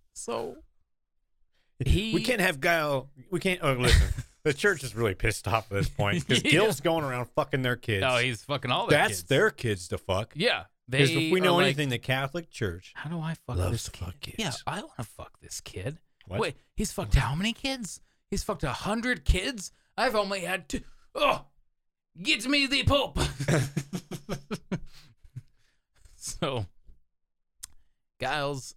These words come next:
Speaker 1: uh, Pufu, and a number of other of his servants are sentenced to death by hanging and burning.
Speaker 2: Yeah.
Speaker 1: Um, the idea is they're gonna hang, um, not broken neck hang, but just, like, dangle hang, and,
Speaker 2: Right.
Speaker 1: um, then they're gonna light 'em on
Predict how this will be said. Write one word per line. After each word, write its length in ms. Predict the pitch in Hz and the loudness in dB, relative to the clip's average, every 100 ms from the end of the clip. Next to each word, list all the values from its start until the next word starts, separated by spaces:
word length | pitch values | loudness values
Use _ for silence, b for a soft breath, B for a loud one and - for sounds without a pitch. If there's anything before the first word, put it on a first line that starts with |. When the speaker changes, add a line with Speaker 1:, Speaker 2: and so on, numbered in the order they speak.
| - | -6
Speaker 1:
uh, 380 | 101 92 90 | -4 -2 -4
Pufu, 640 | 87 139 135 - 120 113 - - | 0 2 2 0 -2 -2 -6 -10
and 320 | 92 90 87 | -10 -4 0
a 60 | 95 | 0
number 240 | 110 143 | 0 -2
of 100 | 135 | -2
other 180 | 123 107 | -2 -2
of 60 | 101 | -4
his 140 | 95 | -6
servants 380 | - 92 85 90 | -6 -8 -8 -14
are 40 | |
sentenced 520 | - 95 78 76 - | -14 -12 -12 -14 -16
to 120 | - 80 78 | -14 -14 -12
death 220 | 82 - - - | -12 -10 -12 -8
by 300 | 87 78 73 | -6 -6 -10
hanging 560 | - 156 196 214 202 190 | -8 -6 -2 -2 -4 -8
and 260 | 127 107 90 | -10 -10 -6
burning. 440 | 98 87 73 58 _ _ - | -4 -4 -6 -16 _ _ -8
Speaker 2:
Yeah. 160 | 117 98 | -6 -4
Speaker 1:
Um, 220 | 98 95 | -2 -2
the 120 | 101 110 | 0 -2
idea 240 | 110 107 | 0 -2
is 80 | 98 | -2
they're 80 | 104 | -2
gonna 160 | 107 | -2
hang, 400 | 98 104 98 98 - _ _ _ | 0 0 -2 -4 -8 _ _ _
um, 460 | 92 92 95 92 92 | -6 -2 -2 -2 -2
not 280 | 104 104 - _ _ _ 110 | -2 -4 -10 _ _ _ -4
broken 340 | 117 104 92 | -2 -2 -6
neck 200 | 90 85 | -8 -8
hang, 300 | - 85 80 | -8 -8 -10
but 100 | 82 | -12
just, 240 | 90 - 92 | -12 -12 -10
like, 240 | 82 - _ _ _ _ _ 110 | -10 -12 _ _ _ _ _ -8
dangle 400 | 107 104 98 90 | -4 -4 -4 -4
hang, 400 | 90 90 87 87 - _ _ _ _ _ | -4 -4 -6 -8 -12 _ _ _ _ _
and, 560 | 92 90 87 87 85 87 | -4 -2 -2 -4 -4 -4
Speaker 2:
Right. 140 | 87 | -4
Speaker 1:
um, 580 | 82 82 82 78 78 82 _ _ _ _ | -4 -6 -8 -12 -18 -20 _ _ _ _
then 180 | - 92 | -8 -4
they're 60 | 87 | -4
gonna 140 | 78 | -4
light 140 | 73 73 | -8 -12
'em 100 | |
on 80 | 73 | -14